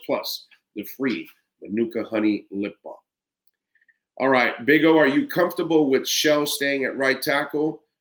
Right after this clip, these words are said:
Yeah, I like what he did last year. I mean, I, if you can find somebody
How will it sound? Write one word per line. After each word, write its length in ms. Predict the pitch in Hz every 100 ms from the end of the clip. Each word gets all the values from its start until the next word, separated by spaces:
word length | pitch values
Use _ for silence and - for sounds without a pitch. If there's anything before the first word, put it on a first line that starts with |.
| _ _ -
Yeah, 240 | 208 -
I 220 | - 120 160
like 280 | 175 202
what 140 | 185 143
he 160 | 139
did 160 | 123 117
last 360 | 110 110 - -
year. 360 | 107 156 196 _ _ _ _ -
I 20 |
mean, 180 | 120 123
I, 140 | 113 107
if 200 | 113 107
you 80 | 98
can 160 | 98 - -
find 260 | 107 135
somebody 460 | 156 120 101 95 87